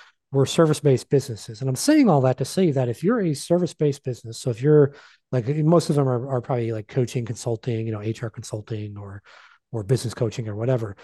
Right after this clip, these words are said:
you're still part of the supply chain. Even if you, even if all you do is come in and do presentations for a corporation, like a large enterprise, you're still part of the supply chain. You're still, you know, they may give you access to a system or something where you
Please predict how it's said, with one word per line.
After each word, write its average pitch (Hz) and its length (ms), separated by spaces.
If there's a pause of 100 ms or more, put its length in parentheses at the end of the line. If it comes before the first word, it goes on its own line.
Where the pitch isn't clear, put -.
(480)
you're 208 280
still 254 260
part 180 160
of 165 60
the 139 60
supply 185 300
chain. 120 280
Even 233 240
if 233 160
you, 185 260
even 247 240
if 220 200
all 196 180
you 208 180
do 175 220
is 143 100
come 151 240
in 151 100
and 135 120
do 135 100
presentations 135 720
for - 180
a 120 40
corporation, 127 640
like 120 140
a 117 40
large 120 320
enterprise, 143 560 (640)
you're 175 300
still 262 220
part 185 200
of 143 60
the 127 40
supply 180 340
chain. 127 320
You're 131 140
still, 165 880 (200)
you 165 140
know, 147 80
they 147 140
may 202 160
give 165 180
you 156 120
access 143 300
to 147 120
a 127 60
system 160 360
or 135 60
something 135 500
where 123 80
you 135 400